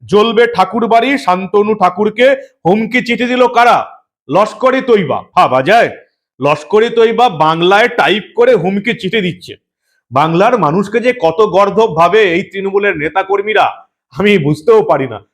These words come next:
আর বাংলার মানুষও তেমন, এটাও বিশ্বাস করে যাচ্ছে। লস্করি তৈবার হুমকি চিঠি চলে এলো শান্তনু ঠাকুরের কাছে এবং সেখানে লেখা হলো যে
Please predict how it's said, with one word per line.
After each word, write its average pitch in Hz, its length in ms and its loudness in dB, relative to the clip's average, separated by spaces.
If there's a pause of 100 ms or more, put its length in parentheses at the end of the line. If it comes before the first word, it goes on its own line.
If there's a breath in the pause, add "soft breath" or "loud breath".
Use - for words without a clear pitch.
আর 147 120 0
বাংলার 196 420 2
মানুষও 220 320 0
তেমন, 165 420 -2 (400)
এটাও 220 280 2
বিশ্বাস 233 380 -2
করে 175 200 0
যাচ্ছে। 123 280 -6 (480)
লস্করি 254 440 2
তৈবার 269 340 2
হুমকি 233 520 -2
চিঠি 226 340 -4
চলে 220 320 2
এলো 254 360 0 (320)
শান্তনু 208 460 0
ঠাকুরের 208 480 0
কাছে 202 260 0
এবং 190 280 2
সেখানে 180 360 -2
লেখা 156 320 0
হলো 226 200 2
যে 226 260 2